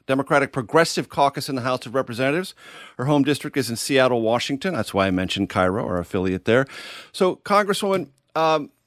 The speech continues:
do you have any regrets? Does the Progressive Caucus have any regrets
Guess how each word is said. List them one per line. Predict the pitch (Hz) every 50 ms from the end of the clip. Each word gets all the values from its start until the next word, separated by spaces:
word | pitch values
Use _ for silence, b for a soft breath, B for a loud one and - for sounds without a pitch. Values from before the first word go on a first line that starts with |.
| _ _ 156
do | 151 175
you | 226 262
have | 247 269 254 233 - - -
any | - 175 196 202 190
regrets? | 165 156 156 117 101 131 127 127 -
Does | - -
the | 135
Progressive | - 143 127 - 175 190 196 - - -
Caucus | - - 165 139 147 - 139 131
have | - 151 135 - -
any | - 147 151 170 170
regrets | 147 135 131 101 92 - 120 110 104 98 - - - - -